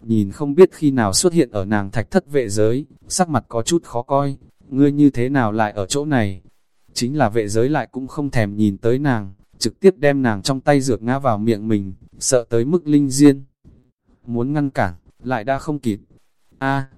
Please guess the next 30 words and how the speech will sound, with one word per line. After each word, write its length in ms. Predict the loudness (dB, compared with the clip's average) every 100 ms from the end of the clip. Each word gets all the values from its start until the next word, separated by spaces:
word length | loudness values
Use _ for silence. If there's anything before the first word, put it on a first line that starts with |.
| _
đó 160 | 2 2
là 160 | 2 2
virus 600 | 0 0 -2 0 -2 -2
A, 280 | -2 -4 -6 _ -2
ngươi 240 | 0 2
như 180 | 4 2
thế 140 | 2
nào 220 | -2 -2
cái 240 | -2 -4 -2
gì 200 | 0 2
đều 180 | 2 0
hướng 220 | -2 -4
chính 240 | -6 -4
mình 180 | -2 -2
trong 220 | -4 -2
miệng 180 | -2 -2
tắc, 220 | 0 -2 _ _ _ _ -4
mau, 360 | 0 0 -2 -14 _
mau 200 | -4 -2
nhổ 240 | -2 -4
ra. 380 | 0 4 4 0 -10 _ _ _ _
Ai 160 | -4 2
biết, 220 | 8 6 6 _ -8
người 240 | -2 0
nào 220 | 2 0
đó 160 | 2 2
nuốt 240 | 2 -4
vào 180 | -2 0
lúc 140 | 2 2
sau, 380 | 2 2 2